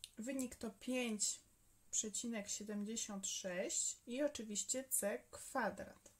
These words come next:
I mały, y, mały kwadrat, jeden i sześć dziesiąte, dziesiątych C do potęgi drugiej.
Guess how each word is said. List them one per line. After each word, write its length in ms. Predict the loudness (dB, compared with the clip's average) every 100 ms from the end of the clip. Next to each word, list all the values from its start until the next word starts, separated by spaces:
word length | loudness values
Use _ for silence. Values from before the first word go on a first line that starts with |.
| -20 -20 -20 -20 -20 -20 -20 -20 -20 -12
I 240 | -2 2 4
mały, 580 | 6 8 8 8 4 2 -2
y, 180 | -2 -4 -6 -2
mały 360 | 2 2 2
kwadrat, 720 | 0 0 0 2 2 2 0 -4
jeden 540 | 0 0 0 -2 -2 -2
i 100 | -2
sześć 420 | 0 0 0 -2
dziesiąte, 720 | -4 -4 -4 -4 -6 -6 -8 -10 -18 _ -14 -6
dziesiątych 580 | -4 -4 -6 -8 -12
C 200 | -4 -4 -4 -20 -20 _ -20 -20 -20 -20 -20 -10
do 160 | -6 -4
potęgi 460 | -4 -4 -4 -6
drugiej. 360 | -8 -12 -16